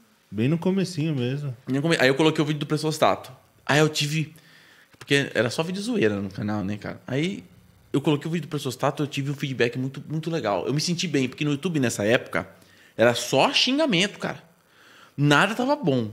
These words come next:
Speaker 2: Nessa época, o que você fizesse no YouTube, você era retardado, você era burro, você era não sei o quê, você, os caras só criticavam. E eu fiz um negócio do Pessoas Tato. Cara, começou a vir elogio, tá ligado?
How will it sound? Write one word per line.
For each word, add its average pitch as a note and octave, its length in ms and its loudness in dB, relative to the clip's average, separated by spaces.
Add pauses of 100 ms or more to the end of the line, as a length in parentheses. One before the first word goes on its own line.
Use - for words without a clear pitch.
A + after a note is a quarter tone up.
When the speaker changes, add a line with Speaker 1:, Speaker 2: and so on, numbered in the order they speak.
(240)
Speaker 2:
Nessa A#2+ 280 2
época, E3 220 2
o - 20 0
que - 160 -4
você D4+ 240 2
fizesse G3 380 2
no F3 60 4
YouTube, F3+ 320 0
você F3+ 260 0
era D#3 100 6
retardado, C#3 680 2
você - 100 -4
era A#2+ 140 4
burro, A#2 360 -6
você - 120 -2
era A#2+ 80 0
não A#2+ 80 -6
sei A#2+ 140 -8
o - 40 -10
quê, A2+ 260 -8
você, D3+ 160 -8 (340)
os A2 120 -8
caras - 240 2
só A#3 200 -2 (240)
criticavam. C#4 720 -2 (1000)
E C3 80 0
eu C3+ 80 4
fiz D3 220 -2
um D3+ 40 0
negócio B2+ 340 0
do B2+ 80 -8
Pessoas B2 280 -8
Tato. C#3 400 -10 (640)
Cara, A#2+ 340 2 (720)
começou B2 340 -4
a - 20 -6
vir B2+ 140 -2
elogio, G#2+ 480 -4
tá - 100 -16
ligado? G#2+ 240 -10